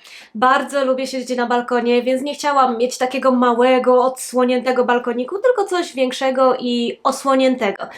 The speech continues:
Takiego w sam raz do czytania książek w deszczowe dni. Mieszkanie było bez mebli, więc zanosiło się na to, że będę spała na podłodze i siedziała na kartonie, ale wpadli moi rodzice i stwierdzili, że ich dziecko nie będzie spało na podłodze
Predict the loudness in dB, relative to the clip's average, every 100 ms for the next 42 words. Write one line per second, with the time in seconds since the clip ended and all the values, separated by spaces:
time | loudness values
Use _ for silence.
0 | -20 -4 0 2 2 2 0 0 0 0
1 | 0 -2 0 -2 0 -2 -4 -2 0 0
2 | -2 -6 -6 -14 -10 -8 -6 -6 -6 -6
3 | -8 -12 -14 _ -20 -20 -8 -2 0 2
4 | 4 4 4 2 4 0 2 0 0 -2
5 | 0 0 0 0 -2 -2 -6 -6 -2 -2
6 | 0 -2 0 -2 -2 2 2 4 0 -2
7 | 0 0 0 -4 -2 0 0 0 -2 -2
8 | 2 2 0 -2 0 4 4 2 -2 -12
9 | 0 0 2 0 2 2 2 -2 0 -2
10 | -2 -4 -4 -2 -4 -2 -2 -4 -6 -6
11 | -4 0 2 2 0 -2 0 0 2 0
12 | -2 0 0 2